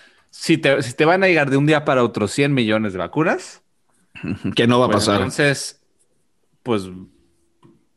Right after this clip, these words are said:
Speaker 1: digo, no, no creo que haya tanto pedo, pero que van a ser diez millones, este, para tanto tiempo y después otros diez millones para otro tanto tiempo, o sea,
Speaker 2: Se estima
Speaker 1: ahí,
Speaker 2: que se
Speaker 1: ahí
Speaker 2: vacune el setenta y cinco por ciento de los mexicanos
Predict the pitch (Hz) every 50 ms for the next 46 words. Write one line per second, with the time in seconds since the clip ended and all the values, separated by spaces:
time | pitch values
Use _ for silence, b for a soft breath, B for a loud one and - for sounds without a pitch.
0 | _ _ _ _ _ - 113 113 107 104 98 101 104 101 110 110 110 113 110 -
1 | 107 - 113 107 101 - 107 98 - 110 104 - 113 107 98 90 - - - 131
2 | 120 120 123 127 131 127 - - _ - - _ _ - - 127 113 107 104 113
3 | 117 123 120 - 139 127 113 107 120 120 117 120 123 117 120 120 117 117 113 110
4 | 110 - 113 101 - - - 110 104 98 95 95 95 95 - - 107 98 95 95
5 | 95 95 92 92 92 90 - - _ _ _ _ _ _ _ _ _ _ - 117
6 | 113 110 117 107 - 131 131 131 131 120 - 127 117 110 104 - - 117 110 113
7 | 110 117 110 104 107 101 107 104 101 101 101 101 98 - - 101 98 92 98 87
8 | - 98 87 - 117 127 135 135 135 143 135 120 - 123 104 95 - - - 180
9 | 165 - - - 175 190 202 208 202 - 165 143 - 156 151 147 151 165 175 185
10 | 185 185 175 - 165 143 - 147 139 135 135 135 139 131 - 170 180 190 190 165
11 | 147 127 147 147 143 147 160 143 135 131 120 120 107 107 117 113 101 110 92 -
12 | 131 131 143 156 165 160 - - - -